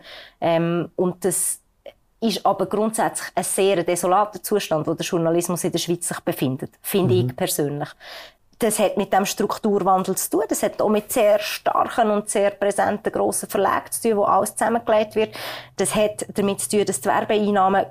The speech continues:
Speaker 1: komplett abfliessen, ähm, auf, auf, auf, zu Unternehmen, wo schlussendlich,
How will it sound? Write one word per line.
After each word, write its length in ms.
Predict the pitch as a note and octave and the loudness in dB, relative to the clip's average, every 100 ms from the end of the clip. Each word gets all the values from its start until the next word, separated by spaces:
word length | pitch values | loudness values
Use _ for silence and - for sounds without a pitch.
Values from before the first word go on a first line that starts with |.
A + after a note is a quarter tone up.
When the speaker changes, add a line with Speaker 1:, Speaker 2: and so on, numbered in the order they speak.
| - | -4
Speaker 1:
komplett 580 | - A3+ A3 G3 F#3+ - | 0 0 2 0 0 0
abfliessen, 720 | G3+ - G#3 F#3+ - - F3+ - | 0 -2 0 0 0 0 2 2
ähm, 340 | F#3+ F#3 E3+ | 2 0 -2
auf, 240 | G3 - - | -4 -4 -6
auf, 400 | - - - - | -6 -8 -12 -12
auf, 260 | - - - _ | -12 -12 -16 _
zu 160 | - F3 | -2 0
Unternehmen, 600 | G3+ G3+ F#3+ F#3 G3 F3+ | 0 0 2 2 2 0
wo 80 | F#3 | -2
schlussendlich, 580 | G#3 G3+ F3+ F3+ E3+ | -2 0 0 -2 -6